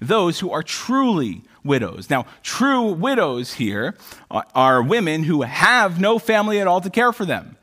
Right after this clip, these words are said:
No one, no husband, no children, no family.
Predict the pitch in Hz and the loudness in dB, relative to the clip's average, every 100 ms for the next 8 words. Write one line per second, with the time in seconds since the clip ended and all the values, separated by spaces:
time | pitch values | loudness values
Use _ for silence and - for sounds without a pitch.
0 | _ - 202 262 220 135 120 151 160 220 | _ 0 4 4 4 2 0 2 4 2
1 | 170 170 147 147 240 233 175 147 151 147 | 2 -2 -2 -2 0 0 0 -2 -4 0
2 | 233 226 147 98 | 0 0 -2 -8